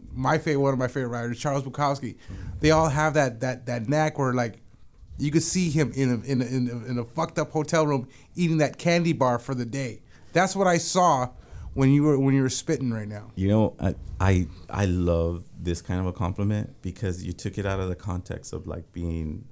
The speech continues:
Speaker 2: uh, like, you're, you're referencing other indi-, uh, other
Speaker 1: Mm-hmm.
Speaker 2: things to compliment a poem, right?
Speaker 1: Yeah.
Speaker 2: You didn't go, "Oh, like, look at this poet," or, "This poet did this," or, "This
Speaker 1: Mm-mm.
Speaker 2: hip hop artist did this," or whatever.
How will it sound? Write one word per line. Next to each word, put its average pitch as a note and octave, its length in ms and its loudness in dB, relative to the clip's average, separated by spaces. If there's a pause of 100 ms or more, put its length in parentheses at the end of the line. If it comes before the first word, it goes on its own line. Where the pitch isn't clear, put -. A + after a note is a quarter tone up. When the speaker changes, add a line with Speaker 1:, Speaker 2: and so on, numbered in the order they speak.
(160)
Speaker 2:
uh, F2 240 -10 (300)
like, E2 240 -6
you're, F#2+ 220 -2
you're F#2 220 -4
referencing G2 600 -2 (560)
other F#2 320 -2
indi-, F2+ 300 -4 (160)
uh, F2+ 200 -4
other C#3 220 2
Speaker 1:
Mm-hmm. B2 180 0
Speaker 2:
things F2+ 560 -4 (540)
to F2 280 -4
compliment F2 600 -4
a D2 40 -4
poem, F#2 560 -2 (440)
right? E2+ 220 -2
Speaker 1:
Yeah. - 100 -6
Speaker 2:
You F2+ 140 -2
didn't E2+ 200 -2
go, E2 320 -4
"Oh, F2+ 100 -4
like, E2+ 340 -4 (140)
look E2+ 180 -10
at D#2+ 80 -8
this E2 140 -10
poet," E2+ 520 -8
or, E2+ 140 -6
"This E2 200 -6
poet - 360 -8
did D#2+ 220 -10
this," E2 340 -8
or, F2 100 -6
"This C#3 220 -2
Speaker 1:
Mm-mm. B2 160 -4 (1000)
Speaker 2:
hip - 160 -2
hop E2 160 -2
artist E2+ 320 -4
did E2 140 -10
this," E2+ 260 -4
or E2 80 -4
whatever. D#2+ 420 -4